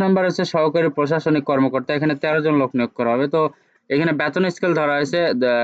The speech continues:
ষোলো হাজার থেকে আটত্রিশ হাজার ছয়শো চল্লিশ। তো এখানে সর্বোচ্চ বয়স সীমা তিরিশ বছর। তো এখানে দেখতে পারতেছেন যে, আহ, শিক্ষাগত যোগ্যতা আছে স্নাতক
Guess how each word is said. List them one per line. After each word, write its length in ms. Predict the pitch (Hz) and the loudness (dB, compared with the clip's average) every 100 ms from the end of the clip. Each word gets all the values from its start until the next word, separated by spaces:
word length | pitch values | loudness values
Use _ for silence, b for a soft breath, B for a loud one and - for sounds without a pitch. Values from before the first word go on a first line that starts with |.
| 120 | -2
ষোলো 220 | - 156 | -2 0
হাজার 200 | 156 151 | 2 0
থেকে 240 | 143 156 151 | -2 -2 -2
আটত্রিশ 340 | 135 127 123 123 | -2 -2 -2 -2
হাজার 200 | 117 107 | -2 -4
ছয়শো 320 | - 117 135 | -4 -4 -4
চল্লিশ। 340 | - 123 139 170 | -6 -6 -6 -6
তো 80 | 170 | -6
এখানে 200 | 156 151 | -6 -10
সর্বোচ্চ 340 | - 143 143 | -8 -8 -10
বয়স 200 | 143 135 | -12 -12
সীমা 140 | 143 139 | -8 -8
তিরিশ 260 | - 156 143 | -8 -12 -12
বছর। 240 | 123 156 190 _ _ _ _ _ _ _ | -14 -12 -14 _ _ _ _ _ _ _
তো 40 | 160 165 | -2 0
এখানে 280 | 151 160 185 | 0 -2 0
দেখতে 240 | 170 170 185 | -2 -4 -2
পারতেছেন 400 | 180 180 175 180 180 | -2 -2 -4 0 0
যে, 120 | 143 147 127 | 0 0 0
আহ, 280 | 92 120 117 | 0 0 -2
শিক্ষাগত 440 | - 143 180 160 | -4 -6 -4 -2
যোগ্যতা 380 | 151 135 123 120 | 0 0 0 -2
আছে 160 | 123 143 151 | -2 -2 -4
স্নাতক 500 | 135 147 135 143 | -4 -2 -2 -2